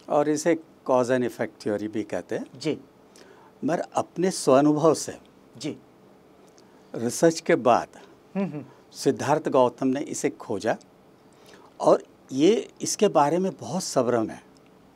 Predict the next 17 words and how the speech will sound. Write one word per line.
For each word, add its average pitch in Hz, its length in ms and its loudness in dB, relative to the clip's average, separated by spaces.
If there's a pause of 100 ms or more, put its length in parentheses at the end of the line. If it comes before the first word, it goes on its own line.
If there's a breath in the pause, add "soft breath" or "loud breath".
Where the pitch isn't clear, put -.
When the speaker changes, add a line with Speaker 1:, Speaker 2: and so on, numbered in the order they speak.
(1080 loud breath)
Speaker 2:
ये, - 180 4
Speaker 1:
पंडित 147 300 4
Speaker 2:
ये, 165 60 12
ये, 156 100 12
ये, 135 200 4
Speaker 1:
भिक्षुओं 190 300 10
Speaker 2:
ये, 160 80 8
Speaker 1:
में। 151 440 2
Speaker 2:
जी, 196 140 6
ये, 170 220 6
ये 208 200 8
संभ्रम 226 360 4
कैसे, 202 240 4
कैसे 196 220 2
पैदा 180 220 2
होते 170 220 -2
हैं? 170 60 -12